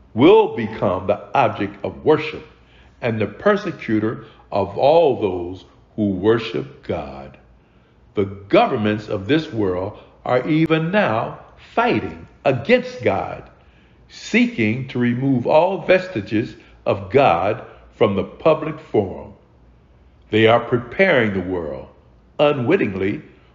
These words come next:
for that superhuman leader who will turn this world into a living nightmare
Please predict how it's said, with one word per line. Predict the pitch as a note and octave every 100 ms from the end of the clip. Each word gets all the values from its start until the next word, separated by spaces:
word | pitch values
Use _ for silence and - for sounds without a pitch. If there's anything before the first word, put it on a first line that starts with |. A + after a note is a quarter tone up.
| _ _
for | A#2+
that | A2 A#2 -
superhuman | - G3+ G3+ F3 D3+ E3 E3 D#3
leader | C3 G2 E2 E2 - _ _ _
who | F3+ F3+
will | E3 A#3+ A#2 D#2+ - - - -
turn | - B2+ C#3
this | D#3+ C#3+
world | A#2+ A2+ G2 G2 G#2+ - - -
into | A#2 G#2+ A2+
a | G2
living | F#2+ G#2+ C#3 C#3+ C#3+ D3 B2+ G2+ G#2+
nightmare | G#2+ F2+ - F#2 - F2+ G2